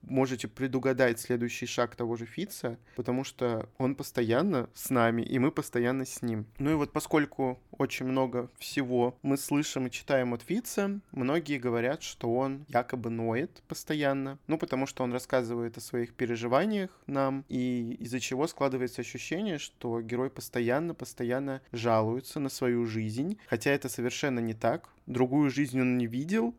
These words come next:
и поэтому он не может сказать, что он живёт, допустим, плохо. Это у нас может сложиться впечатление, что живёт он плохо, и так он жить не должен, например, как Маша говорит, что у него, по сути, не было своей жизни, но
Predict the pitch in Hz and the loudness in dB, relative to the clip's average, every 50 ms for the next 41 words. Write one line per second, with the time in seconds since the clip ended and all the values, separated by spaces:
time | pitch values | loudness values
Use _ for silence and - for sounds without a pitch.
0 | _ - 127 - 135 135 135 - 135 131 127 127 127 127 127 127 135 127 117 - | _ -6 -2 2 2 2 4 2 0 0 0 0 0 0 0 0 -2 -2 -6 -6
1 | - - 117 123 151 156 - - - 120 123 117 110 113 113 113 131 135 120 117 | -6 -2 0 0 0 -2 -4 -4 -4 -4 -4 -4 -4 -4 -2 -2 -2 -2 -2 -4
2 | 110 120 120 - - - 117 110 110 - 120 120 113 107 110 - - - - - | -4 -4 -6 -6 -6 -6 -6 -6 -4 0 2 2 2 2 0 -4 -10 -10 -6 -4
3 | 131 123 - 131 135 139 135 131 - 127 120 113 113 110 - - 113 107 117 113 | -2 0 0 0 2 2 0 0 -2 -2 -2 -2 -4 -4 -4 -4 -4 -4 -4 -6
4 | - - 107 - - 113 - - 117 - 120 117 110 110 113 110 110 - - 117 | -8 -10 -10 -8 -10 -8 -8 -10 -8 -4 -2 -2 -2 -2 -4 -6 -8 -8 -8 -6
5 | 104 113 117 117 117 113 113 117 113 107 113 135 139 175 220 - - 135 123 117 | -4 -2 0 0 0 -2 -2 -4 -6 -4 -2 -2 0 0 -2 -2 -2 0 0 0
6 | 117 117 113 - - 123 113 - 120 117 110 120 120 - - 120 113 120 135 147 | 0 -2 -2 0 0 -2 0 -2 -4 -4 -4 -4 -6 -4 -6 -4 -2 0 2 2
7 | 180 196 170 135 127 117 - 127 117 117 123 - - - - - 123 120 - - | 2 2 0 -2 -4 -4 -4 -6 -6 -8 -8 -8 -10 -8 -2 -2 -2 -2 -2 -6
8 | - - 120 117 120 123 156 190 - - - - 131 127 127 131 131 127 135 131 | -6 -2 0 0 2 2 0 -2 -6 -8 -4 -2 0 2 2 2 2 2 0 -4
9 | - 139 123 - 131 131 127 123 123 127 131 131 - - 131 127 127 117 117 123 | -4 -4 -4 -2 0 0 0 0 0 0 -2 -2 -2 -2 0 0 0 0 -2 -4
10 | 127 123 110 113 117 117 117 123 135 160 175 175 | -4 -4 -4 -2 -2 -2 0 0 2 2 0 0